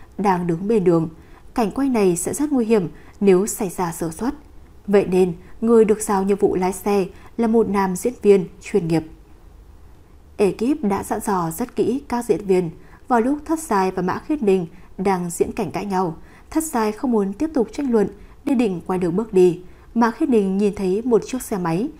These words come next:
đang chạy quá tốc độ, lao nhanh về phía cô thì vội nắm tay cô kéo lại, cứu cô thoát khỏi nguy hiểm trong gang tấc. Chiếc xe máy bắt đầu rủ ga, một lúc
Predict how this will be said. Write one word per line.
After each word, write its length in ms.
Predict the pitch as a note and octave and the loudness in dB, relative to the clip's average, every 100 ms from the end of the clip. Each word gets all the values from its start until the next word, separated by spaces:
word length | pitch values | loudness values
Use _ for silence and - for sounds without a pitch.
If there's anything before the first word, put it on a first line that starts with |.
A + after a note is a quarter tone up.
| - - | -20 -14
đang 280 | F#3+ G3+ G3 | -4 -2 -2
chạy 160 | G3 - | -6 -6
quá 180 | G3+ F#3+ | -4 -4
tốc 160 | D#4 D#4+ | -6 2
độ, 220 | A#3 G3 - - - G#3 | 4 4 2 -16 -10 -2
lao 200 | G3 F#3 | -2 0
nhanh 300 | F#3+ F3+ F3+ | -4 -6 -4
về 120 | F#3 | -4
phía 140 | A#3 A#3+ | -4 -2
cô 280 | F#3+ F#3 E3 - - - | 2 2 2 -8 -20 -4
thì 100 | C4+ | 0
vội 300 | B3 A3 G3+ | 4 4 4
nắm 220 | G3 A3 | 0 -4
tay 160 | C#4 C4+ | -6 -4
cô 200 | G3 F3 | -2 -2
kéo 140 | F3+ G#3+ | -4 -2
lại, 280 | C4 F#3+ - - - - | 0 0 -2 -12 -20 2
cứu 160 | G3+ F#3 | 4 4
cô 220 | G#3+ F#3+ | 4 2
thoát 240 | F#3 D#4 D#4+ | 0 -6 0
khỏi 220 | B3 G3 | 0 0
nguy 140 | B3+ | -2
hiểm 240 | A#3+ G#3 - - | 0 0 0 -10
trong 260 | - F3+ E3 | -8 -6 -6
gang 160 | D#3+ - | -8 -4
tấc. 160 | A3 - - - - - - - - | -4 -6 -20 -20 -20 -20 -20 -20 0
Chiếc 220 | A3+ G#3 | 0 0
xe 140 | G#3 | -2
máy 320 | F3 E3+ F3 | -2 -2 -2
bắt 180 | F#3+ B3 | -4 -2
đầu 180 | A3 E3+ | -2 -2
rủ 220 | F3 F3 E3+ | -2 -4 -2
ga, 240 | F#3 F#3 - - - - | -2 -4 -10 -20 -20 0
một 120 | A#3 | 4
lúc 200 | A#3 D#4+ | 4 2